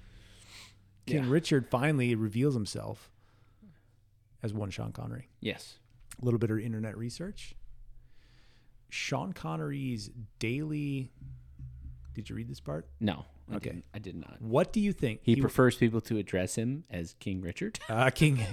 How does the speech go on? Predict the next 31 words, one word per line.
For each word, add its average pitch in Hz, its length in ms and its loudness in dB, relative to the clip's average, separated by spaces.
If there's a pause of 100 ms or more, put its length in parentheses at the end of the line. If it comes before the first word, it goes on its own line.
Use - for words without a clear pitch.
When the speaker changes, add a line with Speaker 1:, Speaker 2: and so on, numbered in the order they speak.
(440)
Speaker 1:
<laughs> - 500 -18
Sir 113 480 -2
King 131 140 4
Speaker 2:
Hello, 131 160 6
Speaker 1:
Richard. 80 280 0 (600)
Speaker 2:
King 90 240 -8
Ri-, 117 160 -6 (280)
Speaker 1:
Uh, - 120 -14
I - 80 -4
thi-, 120 100 -2
Speaker 2:
Richard. 160 160 0
Speaker 1:
I 131 60 6
think, 127 340 -2
uh, 110 360 -6 (180)
I - 20 -14
think 123 120 -4
he 113 60 0
had, 98 140 -4
he 110 60 -2
had 104 160 -2
no 98 200 -2
problem 107 340 -8
stepping 113 300 -8
right 110 120 -8
into 113 180 -10
this 110 180 -12
role. 107 360 -8
So, 107 260 -2 (1000)
uh, 98 140 0
Sean 180 240 4
Connery's 127 580 2